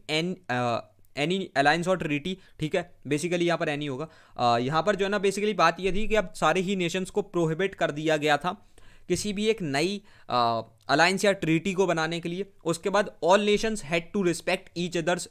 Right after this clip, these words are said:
independence। फर्स्ट वर्ल्ड वॉर हो गया है, जो भी एक विक्टोरियस था, जो भी यानी हारा था, वो बातें अलग हैं। बेसिक पॉइंट ये है कि यहाँ पर जो ना अब जो भी तुम्हारे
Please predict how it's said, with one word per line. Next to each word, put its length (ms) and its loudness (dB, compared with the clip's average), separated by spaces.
independence। 640 -6
फर्स्ट 200 -4
वर्ल्ड 240 2
वॉर 160 4
हो 180 -2
गया 220 4
है, 220 0
जो 180 0
भी 180 -4
एक 120 -2
विक्टोरियस 680 -2
था, 120 4
जो 200 -4
भी 200 -4
यानी 240 2
हारा 360 4
था, 340 0
वो 100 0
बातें 300 2
अलग 380 0
हैं। 200 -4
बेसिक 340 -2
पॉइंट 300 0
ये 160 2
है 220 -4
कि 60 -6
यहाँ 300 0
पर 80 0
जो 120 -4
ना 100 -2
अब 280 -4
जो 160 0
भी 120 -2
तुम्हारे 280 -2